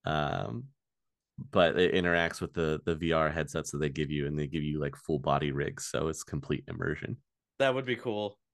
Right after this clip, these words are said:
Speaker 2: I'd be good with that too. I, I
Speaker 1: Right?
Speaker 2: think be-, I, I think on a previous podcast that we've done, I had floated my other n-, uh, suggestion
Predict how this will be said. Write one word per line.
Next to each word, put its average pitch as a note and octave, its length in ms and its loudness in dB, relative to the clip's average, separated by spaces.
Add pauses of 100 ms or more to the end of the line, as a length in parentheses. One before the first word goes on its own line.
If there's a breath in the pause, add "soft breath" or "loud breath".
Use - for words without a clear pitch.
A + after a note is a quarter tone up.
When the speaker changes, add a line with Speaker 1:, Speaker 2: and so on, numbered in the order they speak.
(140)
Speaker 2:
I'd A2+ 140 0
be A#2+ 100 0
good A2+ 160 0
with G#2+ 140 -4
that G2+ 220 0
too. G2+ 500 0
I, C3+ 240 6
I C3+ 60 6
Speaker 1:
Right? D3+ 100 4
Speaker 2:
think G#2+ 360 8
be-, - 180 -2
I, D#3 220 4
I D3+ 120 6
think F3 260 -4
on G#3 140 0
a F#3 60 -2
previous C3+ 460 -2
podcast C3 600 2
that D3 160 2
we've C#3+ 180 0
done, D3+ 240 2
I B2 120 6
had A#2+ 180 4
floated A#2 420 0
my A2+ 200 0
other A2+ 180 0
n-, A2+ 100 -2
uh, G#2+ 640 2
suggestion C3 720 0